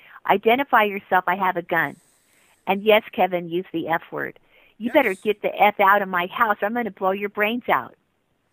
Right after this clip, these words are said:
Speaker 2: Oh, yeah.
Speaker 1: And if they have a gun, if they have a gun, but I'll, but it's better to have a gun than to not have a gun. You, you don't wanna be, if, if someone has a knife, you wanna have a gun. If
Speaker 2: Mm-hmm.
Speaker 1: somebody has a gun, you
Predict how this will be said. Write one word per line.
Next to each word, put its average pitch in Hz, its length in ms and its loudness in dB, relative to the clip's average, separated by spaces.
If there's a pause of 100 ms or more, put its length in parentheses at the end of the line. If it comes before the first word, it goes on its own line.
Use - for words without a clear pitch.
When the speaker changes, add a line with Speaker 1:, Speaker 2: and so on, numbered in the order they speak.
(500)
Speaker 2:
Oh, 226 100 -16
yeah. 240 100 0
Speaker 1:
And 233 80 2
if 226 140 2
they 254 160 6
have 269 240 2
a 247 80 4
gun, 240 400 4 (400)
if 247 160 0
they 285 120 2
have 311 240 0
a 254 60 2
gun, 233 420 0
but 233 100 2
I'll, 240 160 6 (100)
but 240 180 4
it's - 280 -6
better 269 360 2
to - 160 -14
have 247 240 0
a 226 60 -6
gun 226 320 -2
than 233 160 -6
to 214 80 -14
not 226 320 -6
have 220 200 -6
a 202 60 -6
gun. 156 320 -6 (880)
You, 226 260 -6 (140)
you 247 140 0
don't 262 160 2
wanna 269 200 2
be, 220 400 -6
if, - 260 -8 (220)
if 254 180 -4
someone 302 340 0 (180)
has 240 240 2
a 233 80 -2
knife, 185 380 0
you 196 140 -10
wanna 180 240 -4
have 175 200 -8
a 170 60 -16
gun. 220 360 0 (440)
If 202 80 -10
Speaker 2:
Mm-hmm. - 160 -16
Speaker 1:
somebody 294 360 0
has 208 220 -2
a 202 80 -6
gun, 262 420 0
you 208 60 -12